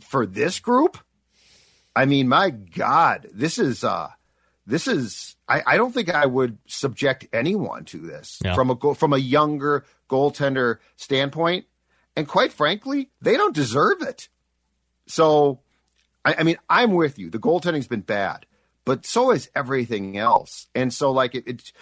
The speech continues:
Speaker 1: you would literally be at the current rate telling Wallstedt to stand on his head, and I don't wanna do, do that to, to the kid. I'm all for putting him in a situation in which he can thrive,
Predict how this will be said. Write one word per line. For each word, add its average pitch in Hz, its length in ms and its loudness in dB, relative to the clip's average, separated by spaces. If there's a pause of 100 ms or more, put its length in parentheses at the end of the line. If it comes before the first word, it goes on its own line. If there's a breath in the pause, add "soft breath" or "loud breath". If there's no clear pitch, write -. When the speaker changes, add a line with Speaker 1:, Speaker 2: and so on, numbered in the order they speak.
(140 loud breath)
Speaker 1:
you 226 160 2
would 247 120 2
literally 170 480 0
be 127 220 -4
at 117 160 -6
the - 100 -6
current 156 340 -2
rate 117 240 -2
telling 143 300 -2
Wallstedt 120 400 -4
to 123 80 -10
stand 127 360 -4
on 104 160 -2
his 90 160 -12
head, 101 260 -4
and 131 120 -6
I 196 140 -6
don't 214 160 -6
wanna 85 200 -10
do, 90 200 -18
do 92 260 -14
that 82 280 -8
to, - 100 -20 (240 loud breath)
to 113 100 -4
the 117 100 -2
kid. 120 380 -4 (720 soft breath)
I'm 254 200 4
all 247 100 4
for 156 220 0 (160)
putting 165 220 0
him 143 160 0
in 139 160 -2
a 110 100 -6
situation 139 600 -6
in 113 100 -4
which 110 160 -8
he 135 100 -4
can 92 200 -8
thrive, 107 580 -2